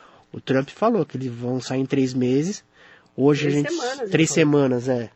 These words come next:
Speaker 2: É.
Speaker 1: Hoje a gente sabe que tem cento e cinquenta laboratórios brigando pra
Speaker 2: Brigando.
Speaker 1: tentar fazer essa vacina. Mas engraçado, porque os Estados Unidos tem uma pesquisa do Gallup que trinta e cinco por cento dos americanos falaram que não vão tomar essa
Speaker 2: Não,
Speaker 1: vacina.
Speaker 2: tão com medo.
Speaker 1: Que tão com medo.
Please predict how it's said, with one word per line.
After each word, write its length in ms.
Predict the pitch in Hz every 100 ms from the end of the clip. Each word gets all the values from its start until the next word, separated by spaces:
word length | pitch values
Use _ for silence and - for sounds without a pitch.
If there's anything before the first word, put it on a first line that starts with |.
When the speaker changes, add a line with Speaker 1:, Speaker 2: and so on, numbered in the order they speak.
| -
Speaker 2:
É. 120 | 170
Speaker 1:
Hoje 160 | 143 151
a 40 |
gente 200 | 147 -
sabe 220 | 151 147
que 80 | 139
tem 160 | 151 139
cento 320 | - 180 220
e 20 |
cinquenta 580 | - 190 180 170 165 165
laboratórios 640 | 160 147 143 143 139 139 143
brigando 420 | 147 139 143 143
pra 160 | 175
Speaker 2:
Brigando. 200 | 185 143
Speaker 1:
tentar 200 | 143 147
fazer 420 | 185 165 151 143 156
essa 220 | - 151
vacina. 560 | 143 139 - 165 220 - - - - _ _ _ _ _ -
Mas 280 | 139 156 151
engraçado, 580 | 147 156 185 208 190 160
porque 180 | -
os 60 | 147
Estados 240 | - 147
Unidos 240 | 156 151 160
tem 100 | 170
uma 120 | 175
pesquisa 360 | 180 165 175 165
do 140 | 160
Gallup 420 | 151 151 175 190
que 140 | - 175
trinta 320 | - 208 226
e 60 |
cinco 180 | - 208
por 60 | 175
cento 100 | 196
dos 80 | 190
americanos 460 | 190 196 180 180
falaram 200 | 190 196
que 80 | 202
não 120 | 185
vão 120 | 202 220
tomar 180 | 220
essa 160 | 220 220
Speaker 2:
Não, 80 | 233
Speaker 1:
vacina. 320 | 175 170 151
Speaker 2:
tão 100 | 233
com 120 | 262
medo. 400 | 247 214 269 143 - _ -
Speaker 1:
Que 120 | -
tão 160 | - 120
com 120 | 196
medo. 300 | 226 202 135